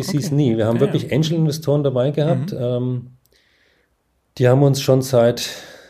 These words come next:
Speaker 1: ja, seit fast der Anfangsphase halten die uns den Rücken und, äh, halten zu uns. Und das ist auch für die, äh, so ein Stück weit ihr Baby. Die genießen das, die brauchen das Geld auch nicht unbedingt, ähm, haben aber jetzt eben auch entschieden, dass es nötig ist, dann den nächsten Schritt zu tun,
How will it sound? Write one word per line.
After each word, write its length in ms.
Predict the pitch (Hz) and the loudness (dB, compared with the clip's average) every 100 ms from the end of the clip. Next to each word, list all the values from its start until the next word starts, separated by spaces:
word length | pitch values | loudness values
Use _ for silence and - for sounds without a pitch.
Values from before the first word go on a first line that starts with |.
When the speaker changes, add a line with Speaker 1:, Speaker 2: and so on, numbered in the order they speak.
| _ | _
Speaker 1:
ja, 220 | 107 143 | -4 -2
seit 280 | - 120 123 | 0 0 0
fast 220 | 143 139 - | -4 -2 0
der 60 | |
Anfangsphase 1000 | 156 156 156 - - 104 104 107 104 104 | 0 2 0 0 -2 0 0 0 -2 -2
halten 280 | 110 120 117 | -4 -2 -2
die 100 | 117 | 0
uns 200 | 117 - | -2 -2
den 180 | 117 104 | -4 -2
Rücken 440 | 120 156 156 151 | 0 0 0 0
und, 320 | 120 117 117 | -2 -2 -4
äh, 40 | 117 | -2
halten 500 | 110 110 113 117 123 | -2 0 -2 -2 -4
zu 200 | - 123 | -2 0
uns. 220 | 151 147 | 0 0
Und 120 | 123 | -4
das 120 | 117 | -4
ist 140 | 120 - | -6 -4
auch 120 | 110 | -2
für 120 | 120 | -2
die, 380 | 104 113 143 185 | -2 0 4 4
äh, 420 | 143 120 117 - 120 | 2 0 -2 -6 -10
so 180 | - | -2
ein 80 | 123 | -2
Stück 320 | - - 151 | -2 -6 0
weit 180 | 147 139 | 2 2
ihr 200 | 120 117 | 0 -2
Baby. 320 | 113 135 165 | 0 2 0
Die 140 | 147 117 | 0 -2
genießen 360 | 113 131 160 | -2 -2 0
das, 200 | 156 151 | 0 -2
die 100 | - | -4
brauchen 340 | - 92 104 147 | -6 -4 0 0
das 160 | 147 | 2
Geld 160 | - 139 | 0 2
auch 100 | 135 | 2
nicht 140 | 147 143 | 2 0
unbedingt, 480 | 139 139 143 143 - _ - - _ _ _ 131 | -2 0 -2 -4 -14 _ -20 -20 _ _ _ -4
ähm, 320 | 113 117 107 | -2 -2 0
haben 140 | 127 | 2
aber 140 | 127 127 | 4 4
jetzt 140 | 123 | 0
eben 180 | 120 113 | -2 0
auch 100 | 110 | 0
entschieden, 340 | 131 - 123 | 0 -2 -2
dass 120 | 113 | 0
es 120 | 123 - | -2 -2
nötig 260 | 110 123 | -2 0
ist, 200 | 123 117 | 0 0
dann 120 | 117 110 | 0 0
den 100 | 107 | 0
nächsten 240 | 101 - | -2 -8
Schritt 240 | - - | -10 -10
zu 100 | - 107 | -8 -6
tun, 300 | 90 90 | -6 -12